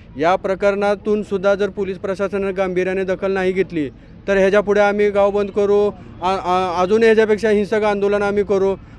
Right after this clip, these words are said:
परंतु आम्ही हे दोन नंबरचे धंदे आणि ड्रग्स पूर्णपणे नाहीसे झाल्याशिवाय आम्ही गप्प बसणार नाही.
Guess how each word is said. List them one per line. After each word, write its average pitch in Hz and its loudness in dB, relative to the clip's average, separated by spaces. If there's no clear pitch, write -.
परंतु 196 0
आम्ही 214 0
हे 196 0
दोन 190 2
नंबरचे 208 0
धंदे 196 0
आणि 202 2
ड्रग्स 196 0
पूर्णपणे 208 0
नाहीसे 202 0
झाल्याशिवाय 185 0
आम्ही 185 -4
गप्प 180 -4
बसणार 156 -4
नाही. 135 -10